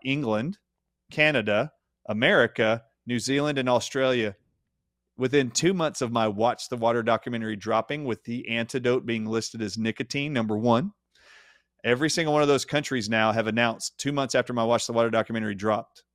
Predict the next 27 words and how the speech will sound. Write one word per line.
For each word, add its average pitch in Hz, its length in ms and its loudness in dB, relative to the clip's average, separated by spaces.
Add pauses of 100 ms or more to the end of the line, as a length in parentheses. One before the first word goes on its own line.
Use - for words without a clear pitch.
(580)
they 110 140 -2
announced 117 580 -2
national 131 760 -2
countrywide 113 1160 0
health 120 280 2
agendas 101 680 -6 (480)
that 107 120 -4
they 123 140 2
are 117 80 2
now 117 180 2
going 113 320 -2
to 131 200 -4
eradicate 123 800 2
access 120 580 0
to - 140 -6
tobacco, 113 720 -2
nicotine 127 640 -6
products, 135 720 2 (180)
or 139 60 0
sorry, 131 260 0 (240)
nicotine 156 560 -4
products 110 680 2
in 127 180 -6
general 107 440 -2 (460)
to 127 140 -2
their 113 160 0
population. 139 880 -2